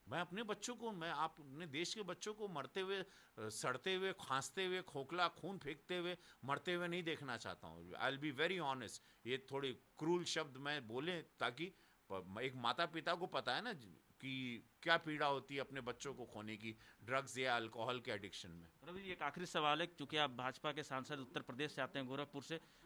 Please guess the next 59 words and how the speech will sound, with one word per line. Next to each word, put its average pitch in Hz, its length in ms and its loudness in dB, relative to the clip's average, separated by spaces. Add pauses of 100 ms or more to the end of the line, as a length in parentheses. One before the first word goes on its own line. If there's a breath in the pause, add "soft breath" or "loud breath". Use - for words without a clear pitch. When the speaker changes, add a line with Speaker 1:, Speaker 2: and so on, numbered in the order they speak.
Speaker 2:
बड़ा 185 200 10
आरोप 185 380 6
लग 151 120 4
रहा 147 120 6
है 127 60 4
ब्राह्मणवाद 143 640 4
को 143 80 0
लेकर 139 240 0
भाजपा 131 320 -2
के 135 120 -4
ऊपर 139 180 -4
कि 139 80 -6
ब्राह्मणों 139 420 0
को 156 140 -4
उत्तर 147 200 -6
प्रदेश 151 360 -2
में 156 60 -6
सबसे 151 300 -6
ज्यादा 151 240 4
सताया 147 360 4
जा 135 140 2
रहा 131 100 0
है, 120 60 -8
चूंकि 143 180 -6
आप 139 80 0
ब्राह्मण 147 360 2
भी 147 100 0
है, 147 80 -4
किस 151 180 -8
तरह 147 100 2
से 123 120 -6
आप 120 60 -6
देख 110 160 -14
रहे - 80 -20
हैं? - 280 -20
Speaker 1:
भारत 123 360 6
समाचार 120 800 4
के 120 200 -4
सभी 113 420 -4
दर्शक 110 540 -4
लोगन 110 320 -4
के 127 140 -6
हम 110 300 -4
रवि 107 260 -2
किशन 104 440 -4
शुक्ल 117 480 -2 (500 loud breath)
का 98 100 4
प्रणाम। 147 680 12
एक 180 320 6
लाइन 151 280 8
में 151 140 2
ये 139 80 2
बात 131 320 8
का 131 140 -2
जवाब 117 480 8
दे 165 440 8
और 110 140 0
वो 139 80 0
जवाब 139 540 10